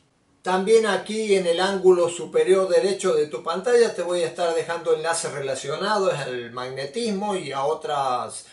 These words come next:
a otros experimentos que ya hemos hecho. Te voy a mostrar los videos. Ahora vamos a utilizar este pequeño imán de neodimio. Ahora vamos a pegar la tanza a este imán de neodimio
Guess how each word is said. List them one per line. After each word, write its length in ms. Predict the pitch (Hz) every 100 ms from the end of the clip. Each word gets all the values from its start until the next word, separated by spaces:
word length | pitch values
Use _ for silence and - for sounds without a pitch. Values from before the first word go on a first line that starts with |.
| -
a 80 |
otros 400 | 135 165 170 -
experimentos 800 | - - 135 127 147 220 - 180
que 140 | - 123
ya 340 | 151 160 160 -
hemos 340 | 139 143 -
hecho. 400 | 208 214 226 226 - - -
Te 80 |
voy 220 | 127 156 151
a 60 |
mostrar 380 | 143 139 156 143
los 140 | 127
videos. 420 | 120 110 - - _ _ _ _ _ _ - - _ _ -
Ahora 300 | 466 254 220
vamos 380 | 226 240 -
a 60 | 185
utilizar 720 | 180 175 175 175 220 214 175 -
este 720 | 190 185 185 175 170 151 147
pequeño 600 | 165 151 196 196 185 175
imán 400 | 165 160 175 170
de 140 | 156
neodimio. 760 | 156 160 208 262 453 415 480 - _ _ - _ _ _ -
Ahora 200 | - 170
vamos 320 | 175 175 -
a 100 | 143
pegar 300 | 165 156 165
la 160 | 160 156
tanza 580 | 175 180 170 165 165 -
a 140 | 139
este 380 | 156 143 160 143
imán 320 | 139 147 151
de 100 | 143
neodimio 800 | 135 139 160 214 214 208 247 -